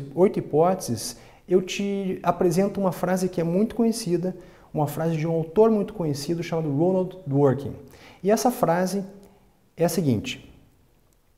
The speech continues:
"Regras fechadas submetem-se ao tudo ou nada, all or nothing. Já os princípios, que são regras semanti-, semanti-, semanticamente abertas,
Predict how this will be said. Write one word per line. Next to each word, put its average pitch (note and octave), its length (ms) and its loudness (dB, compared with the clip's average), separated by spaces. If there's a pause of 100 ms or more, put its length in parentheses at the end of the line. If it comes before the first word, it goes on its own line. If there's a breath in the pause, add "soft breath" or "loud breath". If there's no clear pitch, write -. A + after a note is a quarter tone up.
(460 soft breath)
"Regras A#3+ 420 4
fechadas D#3+ 800 2
submetem-se F3 720 2
ao D#3+ 100 0
tudo G#3 300 0
ou E3+ 260 2
nada, A2+ 480 0 (520)
all D3+ 360 4
or C3+ 160 6
nothing. - 440 -2 (500 loud breath)
Já E3+ 180 8
os A#3+ 140 6
princípios, F3+ 800 0
que - 140 -6
são D#3+ 220 2
regras C3+ 680 0
semanti-, B3 840 4
semanti-, G#3 640 2
semanticamente F#3+ 680 2
abertas, E3 600 4